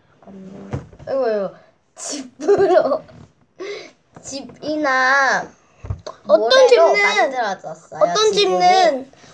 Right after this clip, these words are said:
Speaker 2: 지푸라기로 만들었죠. 어떤 집은 모래로 만들었어요.
Speaker 1: 네, 그래가지고 쉽게 뜯어낼 수가 있었어요.
Speaker 2: 에어! 팍! 부서져. 근데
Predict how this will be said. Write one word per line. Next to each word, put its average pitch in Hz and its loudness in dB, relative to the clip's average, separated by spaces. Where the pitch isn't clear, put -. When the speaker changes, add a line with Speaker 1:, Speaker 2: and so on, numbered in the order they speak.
Speaker 2:
지푸라기로 359 -2
만들었죠. 294 -2
어떤 359 -8
집은 311 -2
모래로 330 -2
만들었어요. 262 -8
Speaker 1:
네, - -12
그래가지고 196 -2
쉽게 359 -4
뜯어낼 320 -2
수가 233 -6
있었어요. 190 -6
Speaker 2:
에어! 453 2
팍! - -8
부서져. - -20
근데 285 0